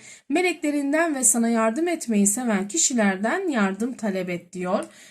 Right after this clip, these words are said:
melek mesajınız size. Ve aşk kartınız diyor ki arkadaşlar, onu baştan çıkar. Hayal gücü uçsuz bucaksız hazine.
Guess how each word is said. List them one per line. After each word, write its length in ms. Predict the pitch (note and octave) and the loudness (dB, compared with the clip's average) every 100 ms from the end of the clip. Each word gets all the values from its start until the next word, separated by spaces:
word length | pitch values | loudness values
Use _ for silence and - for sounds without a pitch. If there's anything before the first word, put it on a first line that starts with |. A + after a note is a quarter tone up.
| _ | _
melek 280 | A3 A3+ G#3 | -2 -2 -2
mesajınız 580 | G3 F#3+ F3+ F3+ A#3+ D4+ | -6 -4 -6 -4 -4 -4
size. 460 | - F#3+ F#3 E3 - - - - | -6 -6 -6 -8 -10 -20 -20 -8
Ve 200 | C4+ E4+ | -2 0
aşk 280 | D4 F4 - | 2 0 0
kartınız 460 | E4+ D#4+ D#4+ D#4+ D4+ | 2 2 2 0 0
diyor 220 | F4+ A#4 | -2 -4
ki 100 | A4+ | -2
arkadaşlar, 640 | F#4+ C#4+ B3+ A3 G#3+ G#3+ G#3+ | -2 -2 -2 0 2 2 0
onu 280 | A#3 C#4 | 0 -2
baştan 460 | C4+ C4+ C4+ D4+ D#4 | 0 0 0 0 0
çıkar. 420 | D4+ - - E3 - - - _ | 0 0 -2 -4 -6 -20 -20 _
Hayal 420 | - B3+ E4+ A4 G4+ | -4 2 2 2 0
gücü 200 | D4+ D#4+ | -2 -2
uçsuz 480 | D4 - - F#4 | 0 2 2 0
bucaksız 680 | D4 C4 B3+ A#3 - D4+ A#3+ | -2 0 2 4 4 6 6
hazine. 720 | A#3+ G3+ G3+ G3 F#3+ F3 - | 4 2 4 4 2 -4 -8